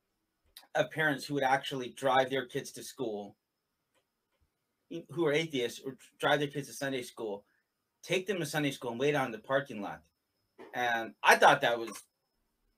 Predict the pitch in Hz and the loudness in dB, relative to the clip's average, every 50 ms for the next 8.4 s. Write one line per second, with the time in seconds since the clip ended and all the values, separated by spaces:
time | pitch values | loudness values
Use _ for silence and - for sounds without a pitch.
0 | _ _ - 98 101 - _ _ 117 131 147 147 135 123 107 110 120 - - 127 | _ _ -10 -8 -8 -10 _ _ -4 0 4 4 4 4 4 2 0 0 -2 -4
1 | 127 127 - _ _ _ - 156 151 147 147 165 170 170 160 151 147 139 131 127 | -4 -6 -8 _ _ _ -4 -2 0 2 4 4 4 4 4 2 0 0 -2 -4
2 | 139 127 131 123 120 113 117 107 - - 143 147 143 - 127 110 101 95 - 110 | -6 -4 -2 -4 -4 -4 -6 -10 -6 -4 -4 -4 -4 -6 -8 -10 -10 -10 -10 -10
3 | 110 107 107 110 107 _ _ _ _ _ _ _ _ _ _ _ _ _ _ _ | -10 -10 -12 -14 -16 _ _ _ _ _ _ _ _ _ _ _ _ _ _ _
4 | _ - 156 139 135 165 185 202 185 170 151 147 156 160 165 147 - - 151 143 | _ -6 -4 -2 2 4 6 6 6 6 4 0 0 0 0 -2 -4 -2 -2 -2
5 | 135 135 127 - - 135 135 131 127 - 135 127 120 113 113 123 117 113 110 - | -2 -2 -6 -6 -4 -4 -4 -4 -6 -8 -8 -8 -8 -8 -6 -4 -4 -4 -6 -10
6 | _ _ _ _ _ _ _ _ _ _ _ _ _ _ _ _ _ _ _ _ | _ _ _ _ _ _ _ _ _ _ _ _ _ _ _ _ _ _ _ _
7 | _ _ _ _ _ _ _ _ _ _ _ _ _ _ _ _ _ _ _ - | _ _ _ _ _ _ _ _ _ _ _ _ _ _ _ _ _ _ _ -4
8 | - 123 123 120 120 117 107 107 | 0 2 4 4 4 4 4 0